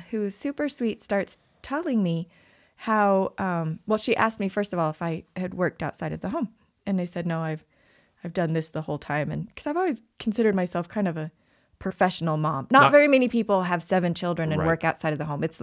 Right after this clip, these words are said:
Speaker 1: it's the profession I chose to have. That was,
Speaker 2: Right,
Speaker 1: that was it.
Speaker 2: exactly.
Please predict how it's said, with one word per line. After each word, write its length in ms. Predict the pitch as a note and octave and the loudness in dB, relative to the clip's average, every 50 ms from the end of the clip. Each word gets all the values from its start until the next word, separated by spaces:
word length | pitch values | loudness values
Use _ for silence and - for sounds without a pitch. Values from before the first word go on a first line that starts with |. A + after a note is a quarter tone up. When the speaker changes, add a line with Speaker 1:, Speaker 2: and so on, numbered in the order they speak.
| - | -2
Speaker 1:
it's 200 | - G3 F#3+ - - | -2 -2 -2 -2 -6
the 80 | D#3+ | -6
profession 460 | - - E3+ - - E3+ E3 - E3 D#3+ | -4 -4 -4 -2 -2 -2 -2 -2 -2 -2
I 120 | D3+ D3 | -2 -2
chose 280 | C#3+ - - C#3+ C#3+ C3 | -2 -4 -4 -4 -4 -4
to 100 | - C#3+ | -6 -4
have. 240 | C#3 B2+ - - - | -4 -4 -6 -6 -6
That 160 | - F2 G#2+ | -2 0 2
was, 100 | F#2+ F2 D#2+ D#2+ | 2 2 0 -4
Speaker 2:
Right, 80 | - - | -6 -4
Speaker 1:
that 120 | D3 D3+ | -2 -2
was 140 | D3+ G2+ F#2 | -2 -2 -2
it. 20 | G2 | -2
Speaker 2:
exactly. 340 | F2 D2 D2+ - D#2+ - | -2 -4 -4 -6 -10 -10